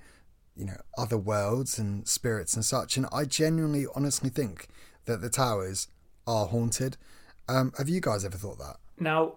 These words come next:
Speaker 2: I struggle with this one. I used to be on paranormal investigation teams,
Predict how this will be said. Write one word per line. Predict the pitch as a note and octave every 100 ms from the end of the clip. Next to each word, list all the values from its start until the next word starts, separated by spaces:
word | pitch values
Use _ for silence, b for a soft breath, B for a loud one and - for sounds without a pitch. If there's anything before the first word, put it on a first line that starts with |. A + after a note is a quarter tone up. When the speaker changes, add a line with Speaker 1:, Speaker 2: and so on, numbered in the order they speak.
| - _ _ _ _ _ _ _
Speaker 2:
I | D#3 F3+
struggle | F3+ F3 D3+ C3
with | A#2
this | - G2+ -
one. | A2 G#2 - _ _ -
I | B2
used | D3+ D#3+ D#3 D3 -
to | C3+
be | A#2+ D3 B2+ A#2+
on | A#2+ A#2 A#2+
paranormal | - A#2+ A#2 A#2+ A2+ A2+ A2
investigation | A#2 A2+ - C3 C3 C#3 B2+
teams, | A#2 A#2 - A#2 A#2